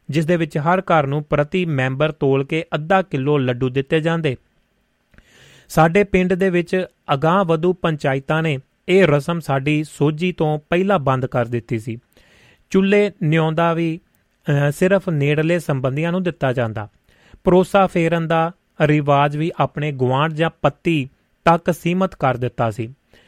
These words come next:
ਸਾਡੇ ਬਚਪਨ ਦੇ ਵਿੱਚ ਆਈ ਬਰਾਤ ਨੂੰ ਕੋਰਿਆਂ ਜਾਂ ਪੱਟੀਆਂ ਉੱਪਰ ਬਿਠਾ ਕੇ ਪਹਿਲਾਂ ਖੋਏ ਦੀ ਬਰਫੀ,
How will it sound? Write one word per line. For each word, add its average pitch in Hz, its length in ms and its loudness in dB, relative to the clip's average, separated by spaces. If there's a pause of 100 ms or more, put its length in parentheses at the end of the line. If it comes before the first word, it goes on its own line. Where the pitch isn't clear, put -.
(160)
ਸਾਡੇ 180 340 4
ਬਚਪਨ 175 460 0
ਦੇ 185 100 0
ਵਿੱਚ 180 260 -2 (100)
ਆਈ 160 220 4
ਬਰਾਤ 143 500 2
ਨੂੰ 160 280 -4 (840)
ਕੋਰਿਆਂ 170 560 4 (320)
ਜਾਂ 165 240 0 (100)
ਪੱਟੀਆਂ 160 540 0 (500)
ਉੱਪਰ 175 400 2
ਬਿਠਾ 147 480 0
ਕੇ 156 260 -4 (760)
ਪਹਿਲਾਂ 185 340 2 (440)
ਖੋਏ 156 300 2
ਦੀ 165 120 0
ਬਰਫੀ, 143 520 -2